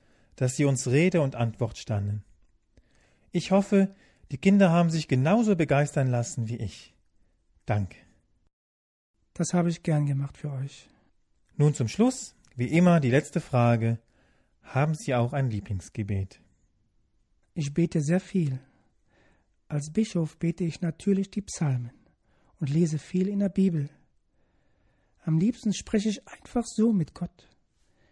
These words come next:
Speaker 2: Ich sage ihm, was mich bedrückt.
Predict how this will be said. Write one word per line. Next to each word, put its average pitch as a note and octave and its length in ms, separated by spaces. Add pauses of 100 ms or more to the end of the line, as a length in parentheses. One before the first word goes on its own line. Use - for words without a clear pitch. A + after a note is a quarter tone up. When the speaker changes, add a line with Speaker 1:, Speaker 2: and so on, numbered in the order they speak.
(100)
Speaker 2:
Ich E3+ 120
sage G3 320
ihm, G#3 340 (380)
was - 160
mich G3 200
bedrückt. F#3+ 540